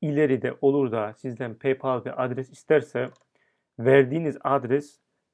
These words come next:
ulaşılabilir bir adres olsun. Yani rastgele bir adres atmayın. Gidip de Amerika'da dağın tepesindeki adamın birinin adresini paylaşmayın. Madem sahte bir adres vereceksiniz bari biraz sağlam bir adres olsun.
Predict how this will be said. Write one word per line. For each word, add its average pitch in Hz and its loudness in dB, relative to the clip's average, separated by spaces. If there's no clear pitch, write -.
ulaşılabilir 147 4
bir 131 2
adres 120 2
olsun. 113 -6
Yani 113 -6
rastgele 127 -2
bir 127 -4
adres 120 -4
atmayın. 123 -2
Gidip 131 -6
de 143 -6
Amerika'da 120 -4
dağın 123 0
tepesindeki 127 -6
adamın 120 -6
birinin 120 -8
adresini 123 -10
paylaşmayın. 143 2
Madem 135 4
sahte 135 2
bir 131 0
adres 135 2
vereceksiniz 131 0
bari 139 4
biraz 143 4
sağlam 143 6
bir 120 2
adres 110 -4
olsun. 117 -6